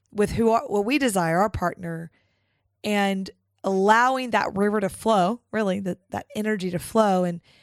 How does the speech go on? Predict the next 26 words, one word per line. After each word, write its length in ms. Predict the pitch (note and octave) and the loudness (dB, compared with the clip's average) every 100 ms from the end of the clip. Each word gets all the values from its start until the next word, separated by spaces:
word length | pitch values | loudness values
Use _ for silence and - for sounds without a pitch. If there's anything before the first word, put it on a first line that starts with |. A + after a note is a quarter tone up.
| _ | _
and 100 | F#3 | -8
be 140 | F3+ F#3 | -2 0
released, 680 | F3 E3+ A#3 C#4+ - - - _ | 0 0 0 0 -2 -6 -10 _
um, 220 | F#3 F#3 | -2 -2
we're 200 | F3 G3+ | 0 -2
gonna 180 | B3 E4+ | -2 -4
be, 340 | A3+ G#3+ G3+ - _ _ _ _ G#4+ _ | -4 -2 -2 -6 _ _ _ _ _ _
you 100 | C#4+ | -4
know, 100 | A#3 | -4
you, 80 | A3+ | -2
you 120 | E4 | -2
ever 120 | E4 | -2
seen 160 | - A3+ | 0 0
a 60 | F3+ | 0
woman 260 | F3 E3+ | 0 -2
who, 160 | E3 F3 | -2 -4
think, 200 | - D#3+ - | -4 -10 -8
"Oh, 80 | F3+ | -6
wow, 180 | D#3+ - | -6 -8
she's 220 | - E3 | -10 -8
never 320 | E3+ D#3+ D#3 - _ _ | -6 -6 -6 -10 _ _
been, 180 | F3+ D#3+ | -6 -6
quote 240 | - F#3+ | -4 -4
unquote, 360 | E3+ - F3+ - _ _ | -4 -2 -4 -4 _ _
you 80 | F3+ | -18
know, 80 | - | -18